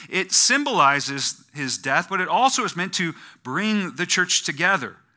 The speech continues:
When Paul says in fourteen fifteen, "Do not destroy for the sake of food," he means our perspectives about food and drink. Their fellow believers, the weak, are identified as the work of God,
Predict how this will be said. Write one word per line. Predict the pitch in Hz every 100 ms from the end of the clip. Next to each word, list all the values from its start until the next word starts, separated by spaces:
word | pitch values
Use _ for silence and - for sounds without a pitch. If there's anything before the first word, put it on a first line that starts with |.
| _ -
When | 165
Paul | - 220 240
says | 220 196
in | 165
fourteen | 151 190 180 170
fifteen, | 147 220 220 160
"Do | 147 160
not | 180 202
destroy | 160 - 190 196
for | 180 165
the | 151
sake | 170 160
of | 147
food," | - 214 180 143 143 - - -
he | 202
means | 190 214 214
our | 190
perspectives | 175 170 - - 202 226 254 202
about | 196 170 170
food | - 165 160 160
and | 151 135
drink. | 165 175 113 - - _ _ _ _ _ -
Their | 139 208
fellow | 214 214 226 214
believers, | 202 190 160 104 110 -
the | -
weak, | 127 165 185 123 - - _ _ _ -
are | 151 156
identified | 156 170 220 208 151 151 151
as | 151 -
the | 156 147 - _ _ _
work | 107 143 180 175 -
of | 156 147 110
God, | 135 127 92 87